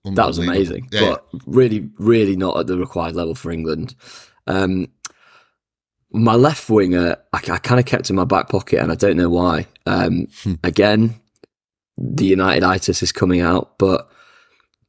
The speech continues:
Speaker 1: it has to be for me on the left wing, if we're having David Bentley on the right wing, Kieran Richardson.
Speaker 2: Yeah. Yeah, I nearly went for him. I, he, he was in him and I dropped him at the
Speaker 1: He
Speaker 2: last
Speaker 1: was,
Speaker 2: minute.
Speaker 1: he was bad. Uh,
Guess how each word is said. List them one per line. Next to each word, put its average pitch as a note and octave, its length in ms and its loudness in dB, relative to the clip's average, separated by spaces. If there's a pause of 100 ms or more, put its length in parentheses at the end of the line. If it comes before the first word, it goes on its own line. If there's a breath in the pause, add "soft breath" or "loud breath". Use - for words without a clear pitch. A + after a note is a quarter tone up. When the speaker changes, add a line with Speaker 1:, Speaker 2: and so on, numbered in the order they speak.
(140)
Speaker 1:
it - 80 -8
has - 260 0
to A2 100 0
be F#2 140 4
for F#2+ 140 0
me F#2+ 200 4
on F2 120 2
the F2 100 2
left F2 300 -2
wing, D2+ 280 0
if - 140 -6
we're F2 60 0
having E2 400 -2
David E2 300 -2
Bentley D#2+ 320 -2
on F2 60 -2
the E2 80 -2
right - 180 -4
wing, D2+ 120 -6 (420 soft breath)
Kieran A2 460 4
Richardson. G2 560 0 (320)
Speaker 2:
Yeah. F#2+ 220 -4 (520)
Yeah, G#2 120 -4
I F#2+ 80 2
nearly G#2 280 2
went G#2 220 2
for - 80 -2
him. F#2 300 2
I, G2 160 0
he, A#2+ 180 0 (240)
he C3+ 140 6
was A#2+ 160 4
in C3 120 4
him A#2 100 0
and G#2+ 80 0
I A2 40 0
dropped A2 320 -2
him A#2+ 60 0
at G2 80 0
the - 60 0
Speaker 1:
He C3+ 60 4
Speaker 2:
last D3+ 180 4
Speaker 1:
was, A2+ 300 4 (220)
Speaker 2:
minute. G2 140 -8
Speaker 1:
he B2 100 2
was A2 160 2
bad. G2+ 440 -2 (140)
Uh, - 340 -2